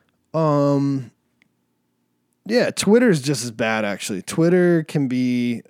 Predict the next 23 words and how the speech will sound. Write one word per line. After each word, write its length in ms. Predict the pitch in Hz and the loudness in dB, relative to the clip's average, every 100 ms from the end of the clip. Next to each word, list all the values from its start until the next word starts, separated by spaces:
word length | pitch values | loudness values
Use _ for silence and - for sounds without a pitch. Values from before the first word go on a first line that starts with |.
| - | -8
an 100 | 127 | -4
interesting 460 | 127 123 - 123 | -2 -4 -4 -6
place, 380 | 117 123 117 107 | -4 -2 -2 -4
too. 260 | - 151 135 | -2 0 2
I 80 | 139 | 2
mean, 220 | 185 185 | 2 2
this 240 | - 208 233 | 2 2 4
is 100 | 330 | 4
the 100 | 220 | 2
thing, 320 | - 156 123 | 2 2 2
that 180 | 117 - | -2 -4
it, 200 | 113 - - | -10 -12 -4
all 340 | 143 165 214 | 2 4 6
of 140 | 220 | 4
these 420 | 180 190 185 156 - - | 2 2 2 0 -6 -2
social 360 | - 160 - | 2 2 2
medias 360 | 147 143 156 143 | 2 2 2 2
are 100 | 127 | -2
so 280 | - 147 127 | -2 0 0
vital 680 | 113 120 110 117 127 147 160 | -2 -4 -2 0 0 -2 -6
and 100 | 117 | -6
essential 720 | 110 - 107 113 - 135 147 | -6 -4 -4 -4 -2 -4 -6
for, 600 | - - 117 107 101 110 | -10 -4 -2 -2 -4 -10